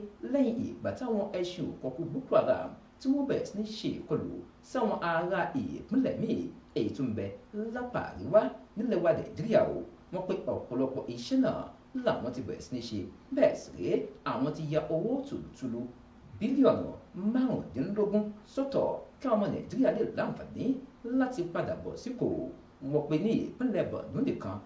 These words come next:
wọ́n ti padà gba àwọn ará ìlú náà èyí tó tó ẹgbẹ̀rún lọ́nà ọgọ́rùn-ún mẹ́ta níye padà sí ìpínlẹ̀ náà.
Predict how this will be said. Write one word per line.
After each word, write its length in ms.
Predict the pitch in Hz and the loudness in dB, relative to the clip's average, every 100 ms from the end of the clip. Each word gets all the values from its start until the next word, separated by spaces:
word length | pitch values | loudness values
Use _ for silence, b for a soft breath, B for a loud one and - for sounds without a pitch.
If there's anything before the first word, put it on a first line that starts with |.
| - - | -14 -8
wọ́n 160 | 247 | -6
ti 100 | 247 | -4
padà 300 | 220 214 143 - | 2 2 2 -4
gba 200 | 135 147 - | 0 0 0
àwọn 240 | 139 135 | 0 0
ará 280 | 143 147 254 | 0 -2 -2
ìlú 260 | - - - 233 | -2 -4 -4 -2
náà 180 | 196 - - - - | 0 -2 -8 -16 -4
èyí 260 | 151 - 131 | -4 -4 -8
tó 120 | 190 | -6
tó 140 | 190 208 - | -2 -2 2
ẹgbẹ̀rún 640 | 196 185 - - 101 190 262 - - - | 2 2 -2 -4 -2 0 0 -2 -12 -2
lọ́nà 240 | 262 190 - | 0 2 2
ọgọ́rùn-ún 720 | 165 165 175 254 254 202 214 254 | 2 0 -2 -2 -2 0 2 2
mẹ́ta 260 | 262 170 156 | 0 0 -2
níye 260 | 165 156 - | -2 -4 0
padà 260 | 214 - - - - - | 0 2 -2 -6 -14 -6
sí 180 | - 254 | -4 -2
ìpínlẹ̀ 400 | 143 - 107 - 147 | -2 -2 0 0 2
náà. 200 | 208 | 0